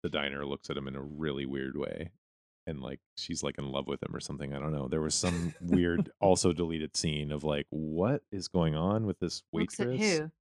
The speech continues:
Speaker 1: She looks at,
Speaker 2: At
Speaker 1: um,
Speaker 2: Dallas?
Speaker 1: T one thousand.
Speaker 2: Oh, he's
Speaker 1: He's,
Speaker 2: hot. She's
Speaker 1: I
Speaker 2: looking at the hot
Speaker 1: guess,
Speaker 2: guy.
Speaker 1: I guess. It was just so strange. It was, like, this very lingering look on, into him,
Speaker 3: Hmm.
Speaker 1: and it was like, "What, what is this? Something's happening here, but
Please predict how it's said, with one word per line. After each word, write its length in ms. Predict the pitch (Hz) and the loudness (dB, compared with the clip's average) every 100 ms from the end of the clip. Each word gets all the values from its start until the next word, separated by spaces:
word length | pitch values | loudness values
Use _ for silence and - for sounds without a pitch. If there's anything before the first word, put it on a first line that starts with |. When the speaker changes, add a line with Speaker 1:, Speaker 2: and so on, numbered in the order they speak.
| _ _ - | _ _ 0
Speaker 1:
She 120 | 113 | 2
looks 180 | 113 - | 4 4
at, 180 | 82 - - | 2 0 -4
Speaker 2:
At 100 | 98 | -2
Speaker 1:
um, 40 | |
Speaker 2:
Dallas? 500 | 80 139 190 - - _ _ - | 0 0 -4 -8 -18 _ _ -6
Speaker 1:
T 100 | 90 | -4
one 160 | 80 | -4
thousand. 400 | 73 73 71 71 73 | -4 -4 -6 -8 0
Speaker 2:
Oh, 400 | 135 123 117 101 - _ _ - | 4 6 4 0 -8 _ _ 2
he's 120 | 104 | 6
Speaker 1:
He's, 80 | 110 | 8
Speaker 2:
hot. 300 | 226 190 123 - _ _ _ _ | 8 4 0 -12 _ _ _ _
She's 180 | - 185 | -2 0
Speaker 1:
I 40 | |
Speaker 2:
looking 160 | 202 - | 4 6
at 200 | 107 80 | 6 6
the 80 | 170 | 4
hot 140 | 147 208 | 4 2
Speaker 1:
guess, 40 | |
Speaker 2:
guy. 320 | - 113 107 117 | 0 -4 -4 -2
Speaker 1:
I 100 | 95 | 0
guess. 420 | 190 202 82 - | 4 6 6 4
It 80 | 76 | 0
was 160 | 98 - | 2 2
just 140 | 113 | 2
so 100 | 113 | 2
strange. 640 | - - 87 87 92 78 | 0 0 -4 -6 -6 -10
It 60 | 82 | -12
was, 140 | 80 | -14
like, 100 | 90 - | -14 -14
this 220 | 85 - | -14 -10
very 200 | 90 98 | -6 -4
lingering 680 | 92 101 113 110 101 92 82 | -2 -2 0 4 6 6 6
look 440 | 80 90 - - - | 6 8 8 4 -10
on, 240 | 80 76 - | -8 -10 -12
into 260 | 92 85 82 | -12 -10 -12
him, 240 | - 73 | -14 -10
Speaker 3:
Hmm. 240 | 175 170 80 | -8 -6 -6
Speaker 1:
and 100 | 78 | -4
it 100 | 73 | -2
was 160 | 78 76 | -2 -2
like, 180 | 71 - | -2 -4
"What, 180 | 80 90 - | -8 -8 -10
what 140 | 90 120 | -12 -12
is 120 | 139 | -10
this? 420 | 165 165 - - - _ | -10 -8 -8 -10 -14 _
Something's 220 | 139 131 87 | -8 -6 -6
happening 300 | 76 - 76 | -6 -8 -12
here, 240 | 80 73 | -10 -10
but 120 | 73 | -10